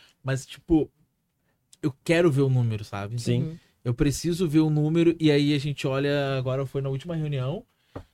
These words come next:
Speaker 1: ah, tinha a, o, o, o, tinha o clique,
Speaker 3: Sim.
Speaker 1: mas não tinha a retenção. Não, o que que não, o que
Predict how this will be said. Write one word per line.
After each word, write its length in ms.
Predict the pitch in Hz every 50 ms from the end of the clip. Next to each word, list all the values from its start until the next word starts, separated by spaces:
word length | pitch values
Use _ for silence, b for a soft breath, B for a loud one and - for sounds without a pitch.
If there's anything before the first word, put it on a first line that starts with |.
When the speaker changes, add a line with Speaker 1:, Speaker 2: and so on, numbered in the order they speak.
| B _ _ -
Speaker 1:
ah, 720 | 160 165 160 160 160 160 156 160 156 156 151 156 151 143 - _ _ _ _
tinha 600 | - - - - 147 151 156 156 156 156 147 - - _ _ _ _ _ _ _ _ _ _ _ _ - -
a, 300 | 135 139 135 135 131 123
o, 180 | - 127 131 127
o, 300 | - 135 135 127 - 139
o, 800 | 127 127 123 123 120 120 117 117 113 113 113 113 110 110 110 110 110 - _ _ _ _ _ _ _ _ _ _ _ _ _ _ _ _ _ _
tinha 280 | - - 151 156 175
o 60 | 208 185
clique, 540 | - 180 160 160 165 160 - - 254 285
Speaker 3:
Sim. 80 | 185 180 - _ _ b b b b b b b b _ _ -
Speaker 1:
mas 300 | 151 156 165 165 151 156
não 140 | 170 170
tinha 480 | 165 - - - 160 160 170 175 170 - -
a 460 | 147 147 147 151 156 160 160 160 160
retenção. 800 | 151 143 147 143 143 165 165 156 - - - 147 143 139 123 -
Não, 220 | 131 139 135 123
o 60 | 123 123 - 131
que 140 | - - 139
que 100 | 143 147
não, 120 | 135 135
o 40 | 135
que 140 | 131 -